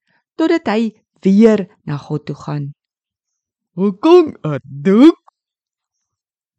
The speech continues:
Speaker 1: Ons lees in die Nuwe Testament in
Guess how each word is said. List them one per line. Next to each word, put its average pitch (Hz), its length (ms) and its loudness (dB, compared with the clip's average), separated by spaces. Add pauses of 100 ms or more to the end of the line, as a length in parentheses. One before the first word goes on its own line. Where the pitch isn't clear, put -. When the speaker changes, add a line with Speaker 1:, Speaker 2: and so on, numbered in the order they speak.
(140)
Speaker 1:
Ons 190 400 -4
lees 156 320 -6
in 165 80 -6
die 156 100 -6
Nuwe 139 300 -4
Testament 143 720 -8
in 139 220 -8